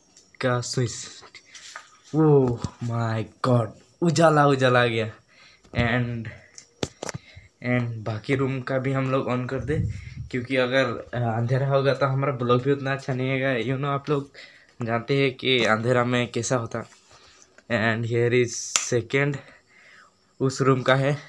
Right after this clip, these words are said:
जो अभी जल चुका है। and अभी ये हम जो खिड़कियाँ सब बंद कर देंगे।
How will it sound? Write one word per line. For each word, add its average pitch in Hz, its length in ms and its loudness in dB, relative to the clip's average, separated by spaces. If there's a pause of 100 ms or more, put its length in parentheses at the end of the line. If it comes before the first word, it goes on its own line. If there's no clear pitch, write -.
(280)
जो 117 300 2
अभी 117 300 4 (100)
जल 131 160 4
चुका 131 200 0
है। 147 180 -2 (600)
and 113 340 4
अभी 117 340 4
ये 117 400 4
हम 120 400 0
जो 123 200 4
खिड़कियाँ 117 400 2
सब 127 300 2
बंद 120 220 4
कर 113 160 2
देंगे। 123 240 2